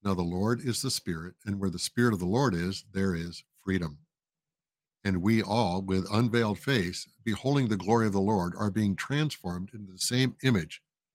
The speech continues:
from one degree of glory to another. For this comes from the Lord, who is the Spirit. Therefore, having this ministry by the mercy of God, we do not lose heart.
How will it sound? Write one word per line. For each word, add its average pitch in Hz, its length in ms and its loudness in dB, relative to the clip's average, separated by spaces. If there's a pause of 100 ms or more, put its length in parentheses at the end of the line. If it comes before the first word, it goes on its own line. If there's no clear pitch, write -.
(280)
from 92 180 2
one 92 160 4
degree 95 500 2
of 98 140 -10
glory 87 360 -2
to - 140 -6
another. 85 400 0 (680)
For 95 80 0
this 87 200 0
comes 92 300 -2
from 107 120 -6
the 104 40 4
Lord, 82 360 2
who 85 120 -10
is 69 160 -20
the - 60 -20
Spirit. 90 420 -4 (960)
Therefore, 104 320 6
having 98 320 6
this 95 200 2
ministry 107 380 4
by 92 180 2
the 87 120 0
mercy 101 320 2
of 82 100 -4
God, 101 300 2
we 92 100 -2
do 90 140 0
not 101 200 2
lose 98 220 0
heart. 127 320 2